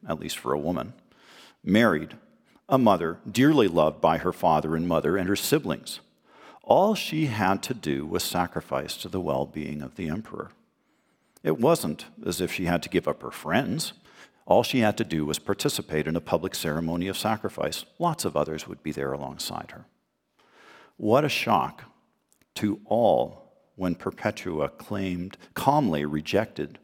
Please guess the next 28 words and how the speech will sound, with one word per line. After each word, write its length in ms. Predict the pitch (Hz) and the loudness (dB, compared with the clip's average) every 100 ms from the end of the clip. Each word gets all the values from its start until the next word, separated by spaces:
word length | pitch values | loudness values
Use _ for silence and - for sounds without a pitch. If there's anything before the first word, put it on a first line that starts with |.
| _ _ | _ _
all 280 | - 98 127 | 2 4 4
of 80 | 110 | 0
these 220 | 85 85 | -2 -4
appeals, 500 | 82 - 117 104 76 | -6 -2 0 0 -2
these 140 | - - | -6 -10
powerful 600 | - - 135 110 - 104 | -12 -8 -4 -4 -2 0
arguments 480 | 98 85 - - | 2 0 -8 -10
of 60 | - | -8
her 100 | 82 | -8
father. 360 | - 50 - - _ _ _ - - - - - _ | -4 -4 -4 -10 _ _ _ -20 -20 -20 -20 -20 _
Her 100 | - | 2
father 380 | 120 165 160 156 | 4 6 6 6
was 160 | 123 110 | 4 6
by 160 | 110 | 4
turn 680 | 107 - 131 117 101 104 - - | 4 2 4 4 4 0 -2 -2
incensed 880 | 113 107 - - 110 80 - - - _ - | 0 0 0 0 0 -2 -6 -10 -16 _ -2
and 200 | 95 85 | 0 2
then 420 | 104 92 87 - - | 4 4 2 -4 -14
pleading 340 | - 135 101 80 | 0 2 2 0
in 140 | 78 | -4
tears. 480 | - 143 85 - - - _ _ _ _ _ _ _ _ _ _ _ _ _ _ _ - - | 0 2 2 -2 -10 -18 _ _ _ _ _ _ _ _ _ _ _ _ _ _ _ -16 -2
To 160 | 139 | 2
explain 600 | 123 - - 143 165 196 | 2 0 -2 0 2 4
her 240 | 151 120 104 | 4 2 2
actions 540 | 90 85 - 76 - | 0 -2 -4 -6 -6
to 160 | - 80 | -6 -4
her 100 | 78 | -4
father, 480 | 82 76 76 80 | 0 0 0 -8